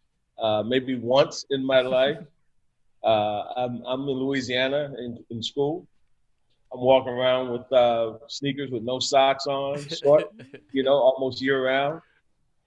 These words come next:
Speaker 1: Uh, and lo and behold, I'm going to Detroit, Michigan. Uh, that was my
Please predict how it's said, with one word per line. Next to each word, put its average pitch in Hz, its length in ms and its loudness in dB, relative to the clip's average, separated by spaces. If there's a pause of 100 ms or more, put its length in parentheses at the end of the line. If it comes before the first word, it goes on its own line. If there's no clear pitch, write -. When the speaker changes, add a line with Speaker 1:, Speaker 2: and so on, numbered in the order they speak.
Speaker 1:
Uh, 117 360 6
and 120 140 -6
lo 131 220 -2
and 131 100 -6
behold, 135 400 2
I'm 127 140 0
going 127 240 -4
to 127 100 -14
Detroit, 113 520 -6
Michigan. 104 460 -6 (320)
Uh, 123 180 4
that 135 100 0
was 135 160 -4
my 117 120 -2